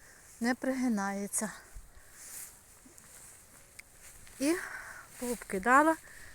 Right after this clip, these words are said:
Тут в мене гризантеми накрила зрізаними гризантемами. Тут в мене такий асорті йде. Ну, як воно цвіте, то воно все гарно, а зараз не дуже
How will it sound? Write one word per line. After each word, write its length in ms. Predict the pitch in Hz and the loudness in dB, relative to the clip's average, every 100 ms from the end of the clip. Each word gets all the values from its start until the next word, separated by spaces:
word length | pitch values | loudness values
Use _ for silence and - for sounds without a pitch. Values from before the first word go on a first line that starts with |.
| - | -4
Тут 160 | 247 214 | -2 0
в 80 | 240 | 2
мене 280 | 214 208 185 | 4 2 0
гризантеми 680 | 196 233 233 233 214 233 208 | 0 4 6 6 6 6 6
накрила 600 | 202 208 - 240 208 202 - | 4 2 4 4 6 4 0
зрізаними 640 | 208 240 226 220 196 196 - - 233 220 214 | 0 4 6 6 2 0 -6 -12 -8 -8 -4
гризантемами. 1080 | 214 214 202 202 214 196 185 190 185 220 254 339 - - - - - - - - - - | -2 0 0 -2 -2 -2 0 0 2 2 4 2 0 -14 -20 -20 -20 -20 -20 -20 -20 -20
Тут 100 | - - | -20 -6
в 40 | |
мене 220 | 196 202 196 - | -2 -2 -4 -8
такий 340 | 226 - 202 - - - - - - | -8 -2 -4 -4 -12 -16 -18 -16 -4
асорті 540 | 214 196 185 - 370 | -2 -2 -2 4 6
йде. 220 | 359 339 330 - - - - - - - - | 8 8 6 0 -18 -16 -14 -8 -6 -6 -4
Ну, 120 | 254 - - - - | -4 -4 -12 -10 -8
як 180 | 226 | -6
воно 180 | 226 208 | -2 -2
цвіте, 340 | - 240 330 370 | 0 4 6 6
то 120 | 254 | 6
воно 160 | 226 | 2
все 200 | 226 - | 2 0
гарно, 420 | 226 302 320 294 - | 6 6 8 4 2
а 200 | 208 214 196 - - - - - | 2 2 2 -8 -14 -12 -12 2
зараз 320 | 269 302 311 | 4 4 4
не 100 | 247 | 2
дуже 300 | 208 220 247 | 2 2 0